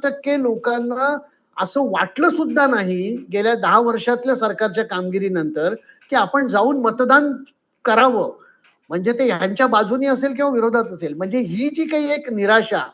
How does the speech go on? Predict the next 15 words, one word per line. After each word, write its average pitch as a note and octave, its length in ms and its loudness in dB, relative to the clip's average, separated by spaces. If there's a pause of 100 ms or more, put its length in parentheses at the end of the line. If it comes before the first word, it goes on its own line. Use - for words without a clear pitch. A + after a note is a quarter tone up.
(480)
राजकीय F3 400 -2
व्यवस्थेबद्दलची A#3+ 1120 -2 (320)
निर्माण A3 420 0
झालेली A#3 440 0
आहे, D3+ 200 -6 (380)
तर A#3+ 60 4
आता C4+ 160 2
हीच B3+ 380 -2
आपण D4 320 0
मोजायची, B3+ 520 0
तर A#3+ 120 -2
ही A#3 140 0
सरकारच्या C4 680 -4
विरोधातली B3+ 460 0
मोजायची C4 680 -2